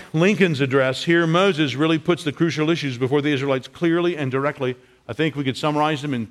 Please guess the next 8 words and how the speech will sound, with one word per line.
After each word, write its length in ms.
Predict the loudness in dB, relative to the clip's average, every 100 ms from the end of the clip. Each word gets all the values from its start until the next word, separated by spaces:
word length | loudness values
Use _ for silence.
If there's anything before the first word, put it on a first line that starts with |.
| _
three 320 | -8 -2 -2 -2
short 420 | -4 -2 -4 -4
questions. 680 | -4 -4 -8 -20 _ -20 -20 -20 _ _ _ _ _ _ _ _ _ _ _ _
Number 200 | -6 -2
one, 340 | 2 2 0 -6 -20 _ _ _ _ _ _ _ -2
who 340 | 0 2 -2
is 300 | -2 -2 -4
God? 420 | -6 -6 -6 -10